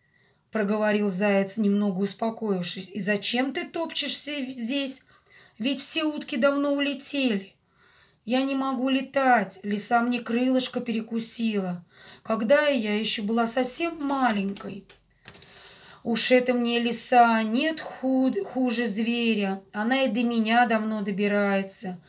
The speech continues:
Ты берегись её, особенно когда река покроется льдом. Как сцапает». Они познакомились. Заяц был такой же беззащитный, как и серая шейка,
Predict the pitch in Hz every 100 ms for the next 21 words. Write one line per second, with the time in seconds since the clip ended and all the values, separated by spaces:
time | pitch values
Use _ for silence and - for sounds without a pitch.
0 | _ - 208 226 254 233 240 - 262 240
1 | 208 - 208 196 202 208 190 196 190 196
2 | 240 277 - - 196 202 196 220 202 180
3 | 190 185 170 - - - - - - -
4 | - - - - _ - 208 - - -
5 | 226 247 - 226 185 - - _ _ _
6 | _ _ _ _ - 214 277 381 277 208
7 | 202 202 226 269 262 262 233 226 - _
8 | - 196 294 330 262 208 214 208 202 -
9 | 214 185 185 185 185 196 - - 277 269
10 | 262 220 214 226 - 262 254 240 - 233
11 | 220 214 - 202